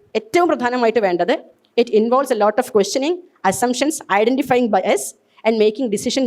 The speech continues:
based on evidence rather than emotions or opinions. ഈ സംഭവം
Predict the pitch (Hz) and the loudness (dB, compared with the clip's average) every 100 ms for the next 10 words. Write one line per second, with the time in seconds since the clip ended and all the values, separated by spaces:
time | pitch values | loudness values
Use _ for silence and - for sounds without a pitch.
0 | 190 233 285 240 233 247 - _ - 240 | 0 0 0 -2 -4 -6 -16 _ 0 0
1 | 269 247 220 - 202 202 214 220 - 196 | 0 -2 -2 -2 -2 0 0 0 0 -2
2 | 202 202 208 208 190 180 170 156 123 - | 0 0 -2 0 -2 0 -2 -2 -6 -10
3 | - - _ _ _ _ _ - 220 262 | -16 -20 _ _ _ _ _ -4 -2 0
4 | 208 196 208 | 0 2 0